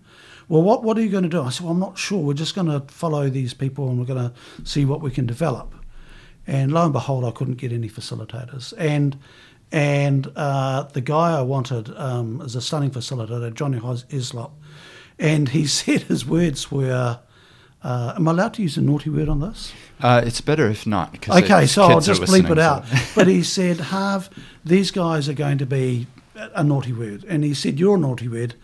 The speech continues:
Speaker 2: <laughs>
Speaker 1: You run it, right?" So, so I went, "Okay." So he gave me two hours training.
Speaker 2: Right.
Speaker 1: And I became a facilitator.
Speaker 2: Okay. <laughs>
Speaker 1: And, uh, the most nervous morning of my life,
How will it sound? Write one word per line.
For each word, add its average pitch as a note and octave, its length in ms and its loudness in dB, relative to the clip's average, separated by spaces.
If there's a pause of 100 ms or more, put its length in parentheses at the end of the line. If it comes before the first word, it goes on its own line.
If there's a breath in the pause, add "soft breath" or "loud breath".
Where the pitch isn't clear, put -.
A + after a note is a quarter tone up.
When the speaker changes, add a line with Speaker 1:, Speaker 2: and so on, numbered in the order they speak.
(160)
Speaker 2:
<laughs> A2+ 220 0
Speaker 1:
You F3 260 6
run C3+ 160 2
it, - 200 -18 (160)
right?" E3 260 0 (480 loud breath)
So, F3 520 2 (800 soft breath)
so - 240 -2
I F3 440 2
went, G#3 160 -4
"Okay." G#3+ 400 -6
So C#3 160 -6
he D3+ 60 -4
gave E3+ 180 -2
me D3 80 0
two D#3+ 200 -4
hours C3 180 -2
training. B2 480 -6 (160 loud breath)
Speaker 2:
Right. F#2 340 -2
Speaker 1:
And C3 220 -2
I C3 80 -2
became B2+ 280 -4
a B2 60 -2
facilitator. C3+ 800 -10 (140)
Speaker 2:
Okay. A2+ 520 -2
<laughs> - 80 -16
Speaker 1:
And, D3+ 640 0
uh, C#3+ 400 -2
the C#3 160 -4
most D3 280 0
nervous D#3+ 360 0
morning C3+ 260 -2
of C#3+ 200 -6
my C#3 100 -4
life, B2 480 -10